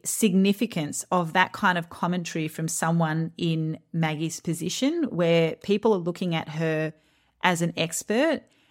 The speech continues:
and she is making, in this instance, a claim that just isn't substantiated by the literature. And I'm gonna drop in the show notes some stuff that if you want to, you can go and check out some titles to, to see where I'm getting this information from. I haven't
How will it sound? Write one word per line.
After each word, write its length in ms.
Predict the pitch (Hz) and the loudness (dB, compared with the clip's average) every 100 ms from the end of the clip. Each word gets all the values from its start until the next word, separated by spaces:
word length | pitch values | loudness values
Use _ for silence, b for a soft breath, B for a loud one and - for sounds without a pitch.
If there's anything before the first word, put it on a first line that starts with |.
| _ - | _ -2
and 420 | 185 175 175 170 | 0 2 0 0
she 340 | - 190 180 | -2 0 -2
is 400 | 175 170 165 165 | -4 -4 -6 -8
making, 540 | 180 175 165 165 165 165 | -4 -2 -2 -2 -4 -2
in 260 | 175 170 185 | 2 4 6
this 260 | 269 269 - | 4 2 0
instance, 400 | 175 165 170 165 | -2 0 -4 -4
a 60 | 165 | -6
claim 420 | - 208 185 196 | -2 0 2 2
that 120 | 175 | 2
just 200 | 175 170 - | -2 -4 -2
isn't 280 | 185 170 | -2 -4
substantiated 880 | - 156 - 156 156 - 151 151 151 | -6 -8 -6 -6 -4 -4 -4 -4 -4
by 400 | 160 151 151 156 - | -2 0 0 -2 -4
the 120 | 170 | -4
literature. 480 | 165 170 220 254 226 | -2 -2 0 0 2
And 120 | 175 | 0
I'm 120 | 170 | 0
gonna 240 | 170 165 160 | 0 0 -2
drop 340 | - 170 170 | -2 -2 -2
in 120 | 185 | -2
the 60 | 180 | -2
show 280 | 170 165 165 | -2 0 2
notes 440 | 170 170 170 - - b b - | 2 0 -2 -8 -14 b b -2
some 160 | 208 | 0
stuff 320 | 190 196 185 | 2 2 2
that 120 | 190 - | 0 -2
if 160 | 165 | -2
you 200 | 180 262 | 2 4
want 200 | 220 175 | 4 0
to, 100 | - | 0
you 180 | 175 175 | 0 0
can 120 | 175 | 0
go 100 | 175 | 2
and 100 | 165 | 0
check 220 | 165 175 165 | -2 -2 -2
out 160 | 160 | -2
some 120 | 175 | -4
titles 560 | 165 - 160 185 294 294 | -4 0 2 2 2 0
to, 260 | - 160 - | -2 -4 -6
to 180 | - 170 | -6 -4
see 380 | - 170 170 | 0 2 2
where 180 | 170 170 | 2 2
I'm 100 | 160 | 2
getting 200 | 165 170 | 2 2
this 160 | 165 170 | 2 2
information 600 | 165 165 156 196 - 226 | 0 0 0 0 0 0
from. 380 | 226 240 285 240 | 2 4 4 2
I 60 | |
haven't 420 | 160 170 175 170 | -2 -2 -2 -4